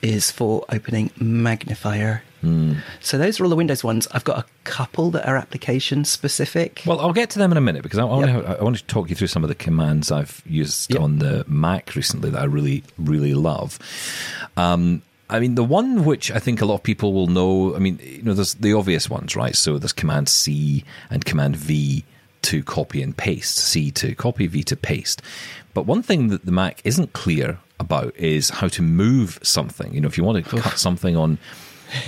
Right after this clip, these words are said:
Speaker 2: uh, on a P C, it's, you know, Control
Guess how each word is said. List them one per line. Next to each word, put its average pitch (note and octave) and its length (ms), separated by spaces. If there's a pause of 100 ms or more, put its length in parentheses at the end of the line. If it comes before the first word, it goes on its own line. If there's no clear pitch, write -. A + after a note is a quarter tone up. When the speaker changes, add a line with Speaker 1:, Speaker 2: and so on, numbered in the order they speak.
(140)
Speaker 2:
uh, C2+ 480
on D#2+ 140
a - 40
P F2 180
C, A#2 200
it's, - 380
you - 80
know, F2 220 (320)
Control D2+ 520